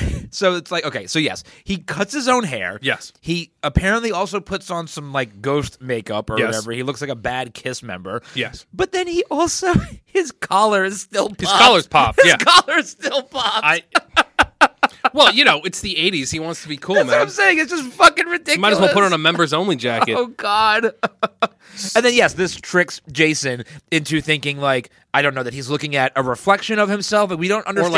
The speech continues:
Speaker 1: understand.
Speaker 2: we're kindred spirits. It, like, it,
Speaker 1: Yeah.
Speaker 2: all it does is it, like, inexplicably stops him in his tracks <laughs> for a long enough period of time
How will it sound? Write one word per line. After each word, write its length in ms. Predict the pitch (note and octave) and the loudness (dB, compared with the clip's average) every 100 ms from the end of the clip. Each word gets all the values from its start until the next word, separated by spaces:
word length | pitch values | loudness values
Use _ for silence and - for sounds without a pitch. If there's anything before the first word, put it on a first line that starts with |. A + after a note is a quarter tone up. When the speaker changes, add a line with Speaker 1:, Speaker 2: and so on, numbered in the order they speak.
| F3+ | 4
Speaker 1:
understand. 100 | F#3 | 4
Speaker 2:
we're 120 | F#3 | 0
kindred 440 | - F#3+ D#3+ E3 | 0 -2 0 -2
spirits. 420 | - - G3 F#3+ A3 | -4 0 2 2 -2
It, 120 | G#3+ | 0
like, 200 | A3 G#3 | 0 0
it, 100 | G3 | 0
Speaker 1:
Yeah. 380 | G3 F3 A#2+ G2+ | 2 2 2 2
Speaker 2:
all 200 | C4 D#4+ | 2 2
it 160 | A3+ | -4
does 260 | A3 A3 E3 | -6 -6 -6
is 300 | F3 C#3+ - | -8 -8 -10
it, 200 | E3 E3 | -12 -10
like, 380 | D#3 D3 B2 - _ _ _ - | -8 -8 -8 -20 _ _ _ -14
inexplicably 840 | F#3+ G3 - - F3 F3+ D#3+ D3 | -12 -10 -14 -10 -10 -8 -8 -10
stops 580 | - - D3+ D#3+ - - | -10 -10 -6 -8 -10 -12
him 240 | D#3 D3 | -10 -12
in 200 | D3 C#3+ | -14 -14
his 200 | C3+ B2 - | -12 -14 -14
tracks 520 | - A#2 B2 - - - - | -8 -6 -6 -6 -8 -6 -12
<laughs> 180 | - - | -14 -20
for 480 | - - D#3+ C#3+ - | -16 -2 0 0 0
a 120 | D3+ | -4
long 320 | D3 C#3+ D3+ | 2 2 2
enough 320 | D#3 D3+ C#3 - | 0 -2 -4 -6
period 280 | D3+ C#3+ | -4 -2
of 120 | C3+ - | -4 -8
time 480 | C3 B2 B2 B2 | -6 -4 -4 -8